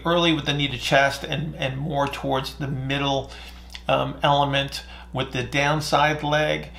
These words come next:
which would be internal rotation, exhalation. So basically you've got two simple tests, shoulder flexion and hip flexion,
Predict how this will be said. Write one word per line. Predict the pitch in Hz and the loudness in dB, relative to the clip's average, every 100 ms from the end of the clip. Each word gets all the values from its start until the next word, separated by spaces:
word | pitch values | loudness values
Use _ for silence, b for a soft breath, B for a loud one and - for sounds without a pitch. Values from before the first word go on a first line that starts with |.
| B - | B -6
which | 123 | -4
would | 139 113 | -4 -4
be | 123 - | -4 -2
internal | 151 147 139 | -2 0 0
rotation, | 131 131 117 123 - 120 | 0 0 -2 -4 -6 -6
exhalation. | 127 - - - - - - | -8 -6 -10 -10 -10 -10 -10
So | - - 64 - B B - | -8 -6 -6 -8 B B -2
basically | 131 151 147 143 139 | 0 2 -2 -2 -4
you've | - - | -4 -2
got | 127 - | -2 -2
two | - 180 180 | -2 0 0
simple | - 156 160 | 0 -2 -2
tests, | - 123 120 - | 2 2 2 -2
shoulder | 143 143 | -4 -2
flexion | - 143 139 - 139 | -2 0 0 0 -2
and | 139 | -2
hip | 123 135 | -2 -4
flexion, | - 131 - 127 | 0 -2 0 -6